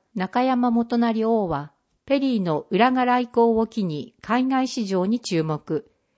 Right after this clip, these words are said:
佐島茶の宣伝に奔走し、千八百五十九年、安政六年、アメリカへの輸出に成功しました。写真、県立農業大学校内の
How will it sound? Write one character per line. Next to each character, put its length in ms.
佐 120
島 280
茶 120
の 120
宣 320
伝 180
に 120
奔 380
走 140
し、 320
千 280
八 200
百 260
五 140
十 240
九 240
年、 300
安 160
政 320
六 240
年、 260
ア 140
メ 140
リ 100
カ 160
へ 60
の 100
輸 160
出 240
に 120
成 280
功 180
し 140
ま 160
し 120
た。 220
写 180
真、 320
県 220
立 260
農 220
業 220
大 220
学 240
校 220
内 240
の 240